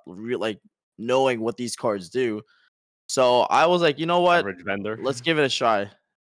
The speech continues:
Speaker 1: Yeah. <laughs> I literally gave it a try. I went on YouTube. I literally typed in, like, "best budget deck,"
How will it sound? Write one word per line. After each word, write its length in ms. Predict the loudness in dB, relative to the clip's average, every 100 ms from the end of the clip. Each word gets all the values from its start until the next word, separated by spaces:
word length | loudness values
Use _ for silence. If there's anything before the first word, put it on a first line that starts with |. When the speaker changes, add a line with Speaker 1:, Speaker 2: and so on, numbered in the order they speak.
| -6
Speaker 1:
Yeah. 360 | 0 0 0 -4
<laughs> 60 | -4
I 640 | 0 0 -2 _ _ -4
literally 220 | 0 0 2
gave 220 | 0 -2
it 60 |
a 40 | -4
try. 400 | -2 2 4 4
I 140 | 0
went 240 | -2 -2 0
on 200 | -2 -4
YouTube. 520 | -8 -8 -8 -8 -8 -16 _ 0
I 120 | 0
literally 280 | 2 0 0
typed 380 | 0 0 0 0
in, 140 | 0
like, 280 | 2 2 0 _ _ _ _ 0
"best 360 | 2 2 -2 0
budget 320 | 0 0 -2
deck," 300 | 0 0 -2